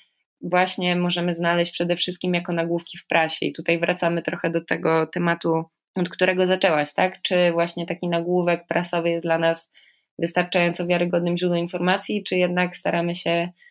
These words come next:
szukać dalej, znaleźć te rządowe źródła, spróbować znaleźć ten akt prawny, którym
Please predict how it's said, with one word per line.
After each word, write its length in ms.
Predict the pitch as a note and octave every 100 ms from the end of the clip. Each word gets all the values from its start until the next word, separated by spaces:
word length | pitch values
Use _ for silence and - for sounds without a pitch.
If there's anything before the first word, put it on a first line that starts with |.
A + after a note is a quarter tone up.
| _ -
szukać 400 | - F3+ F3 E3
dalej, 380 | E3 E3 E3 D#3+
znaleźć 640 | E3 E3 E3 - - -
te 140 | - D#3+
rządowe 440 | E3+ E3 E3 E3
źródła, 640 | D#3 E3 D#3+ D#3+ E3 D#3+
spróbować 560 | D#3+ - D#3 E3 E3 D#3+
znaleźć 400 | D#3+ D#3+ D#3+ -
ten 140 | E3
akt 240 | D#3+ E3 - -
prawny, 320 | D#3+ D#3 D#3+
którym 460 | - E3 E3 E3